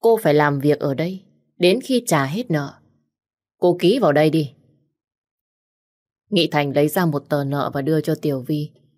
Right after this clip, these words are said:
Cầm giấy nợ trên tay, cô cẩn thận đọc từng điều khoản được ghi trên đó. Tiểu Vi đưa mắt nhìn anh. Những yêu cầu trong đây không phải là biến cô trở thành một người làm không công sao? Ngoài ra còn phải thực hiện theo yêu cầu của chủ.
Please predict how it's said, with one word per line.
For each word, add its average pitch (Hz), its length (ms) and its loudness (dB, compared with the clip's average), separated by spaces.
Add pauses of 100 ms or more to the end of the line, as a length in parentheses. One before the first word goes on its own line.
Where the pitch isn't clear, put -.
(220)
Cầm 165 200 2
giấy 165 180 2
nợ 190 260 0
trên 165 220 -6
tay, 165 260 -6 (340)
cô 220 180 2
cẩn 147 240 0
thận - 180 -4 (340)
đọc 160 240 0
từng 147 200 -2
điều 147 160 -2
khoản 143 300 -6 (160)
được 151 220 -4
ghi 165 180 -2
trên 165 180 -4
đó. 147 300 -8 (1000)
Tiểu 170 160 4
Vi 156 200 4
đưa 151 180 4
mắt 190 240 -4
nhìn 143 200 -4
anh. 147 200 -6 (540)
Những 185 180 0
yêu 240 160 4
cầu 151 240 4
trong 202 200 -4
đây 208 200 4
không 208 180 -6
phải 151 200 -2
là 143 120 0
biến 151 280 -4
cô 214 260 -6 (300)
trở 175 220 2
thành 156 200 0
một 147 80 0
người 151 220 -2
làm 147 200 -2
không 202 260 -6
công 208 180 -2
sao? 208 320 -10 (600)
Ngoài 180 220 2
ra 226 180 0
còn 160 220 0
phải 147 180 -2
thực 147 160 -6
hiện 160 220 0
theo 214 140 -8
yêu 226 180 2
cầu 156 260 0
của 139 140 -6
chủ. 143 240 -6